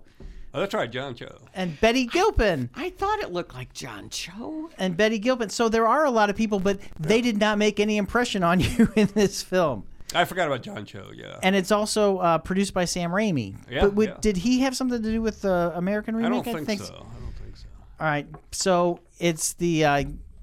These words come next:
Speaker 2: it's the girl in the well with the long black hair,
Speaker 1: Yeah,
Speaker 2: right?
Speaker 1: she's in it. She's in it.
Speaker 2: <laughs> It's not, I'm guessing it's not the same girl. You don't know?
Speaker 1: I don't know.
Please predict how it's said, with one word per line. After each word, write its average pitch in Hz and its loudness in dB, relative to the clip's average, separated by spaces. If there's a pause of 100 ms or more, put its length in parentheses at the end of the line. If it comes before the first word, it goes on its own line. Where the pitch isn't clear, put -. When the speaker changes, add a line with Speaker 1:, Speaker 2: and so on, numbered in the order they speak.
(680)
Speaker 2:
it's - -6
the 170 -4
girl 196 0
in 180 0
the 160 2
well 175 2
with 131 -2
the 139 -6
long 151 0
black 143 0
hair, 139 -2
Speaker 1:
Yeah, 151 -2
Speaker 2:
right? 156 -2
Speaker 1:
she's 170 -6
in 127 -8
it. 139 -14 (560)
She's - -2
in - 2
it. - 0 (120)
Speaker 2:
<laughs> 190 -12
It's 190 -6
not, 175 2
I'm 160 -2
guessing 147 -4
it's 120 -8
not 120 -4
the 117 -6
same 113 -4 (260)
girl. 80 -4 (2750)
You 135 -4
don't 131 0
know? 127 -2
Speaker 1:
I 120 -4
don't 113 -4
know. - -14